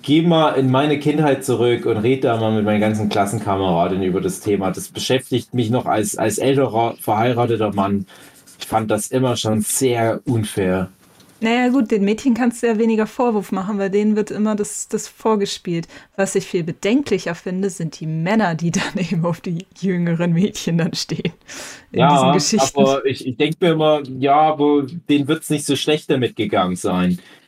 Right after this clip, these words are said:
Speaker 1: Ich als, als, äh, äh, integrer Mensch hab da halt nie da was gemacht. Hab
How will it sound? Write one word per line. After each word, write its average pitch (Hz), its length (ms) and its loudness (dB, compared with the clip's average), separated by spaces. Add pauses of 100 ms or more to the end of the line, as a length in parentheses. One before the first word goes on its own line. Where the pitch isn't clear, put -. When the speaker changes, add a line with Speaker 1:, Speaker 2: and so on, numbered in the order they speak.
(440)
Speaker 1:
Ich 135 220 -2
als, 117 360 -2
als, 107 360 -2
äh, 104 80 0
äh, 101 600 -2
integrer 110 800 -2
Mensch 131 560 0
hab 117 180 -2 (140)
da 110 220 2
halt 110 180 0
nie 127 360 2 (120)
da 107 180 -2
was 107 220 -4
gemacht. 113 600 -4 (760)
Hab - 80 -20